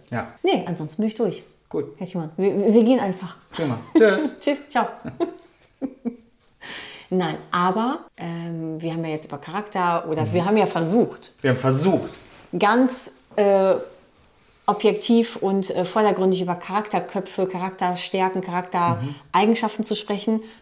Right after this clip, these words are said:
Speaker 2: Deine Charaktereigenschaft ist so oder so <laughs> die, die ganze Zeit durchgekommen. Ich suche immer noch nach dem Wort,
Speaker 1: Mhm.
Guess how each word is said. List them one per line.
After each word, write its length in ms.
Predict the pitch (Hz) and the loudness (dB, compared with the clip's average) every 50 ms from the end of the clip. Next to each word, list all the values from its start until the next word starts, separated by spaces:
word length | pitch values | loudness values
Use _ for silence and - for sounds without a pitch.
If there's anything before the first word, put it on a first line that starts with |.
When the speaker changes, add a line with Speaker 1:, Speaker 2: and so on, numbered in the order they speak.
| _ _ _ | _ _ _
Speaker 2:
Deine 280 | - 185 196 226 240 226 | 0 2 4 4 4 4
Charaktereigenschaft 960 | 226 202 202 208 208 233 196 - 196 196 208 196 - - 190 190 190 - - | 0 -2 -4 -4 -2 -2 -2 0 0 0 -2 -2 -2 -2 -2 -4 -4 -6 -6
ist 200 | - 175 - - | -6 -4 -4 -2
so 100 | 190 190 | -2 -2
oder 180 | 190 185 180 180 | 0 0 0 0
so 400 | 180 196 214 220 214 214 - - - _ | 4 4 4 4 4 0 -4 -10 -20 _
<laughs> 100 | _ - | _ -12
die, 160 | 208 - - - - 208 - _ - | -12 -12 -12 -16 -20 -20 -20 _ -12
die 100 | - - | -6 -2
ganze 240 | - 190 185 196 190 | -2 0 0 0 -2
Zeit 360 | 190 - - 202 202 202 - | -2 0 2 0 2 2 0
durchgekommen. 540 | 208 233 220 - 190 185 - 214 214 226 - - - - - | 0 0 0 -2 -6 -4 -2 -2 -2 -2 -2 -6 -10 -16 -12
Ich 60 | - - | -2 0
suche 220 | 247 233 233 233 | 0 2 2 2
immer 200 | 233 254 240 202 | 2 2 2 2
noch 200 | 180 170 170 - | 0 -2 -4 -4
nach 160 | 165 151 - | -6 -6 -6
dem 240 | - - 160 156 151 | -6 -6 -4 -4 -4
Wort, 340 | 151 147 175 220 - - - _ | -4 -4 -6 -6 -8 -12 -12 _
Speaker 1:
Mhm. 300 | 123 107 113 147 - | -8 -8 -8 -10 -12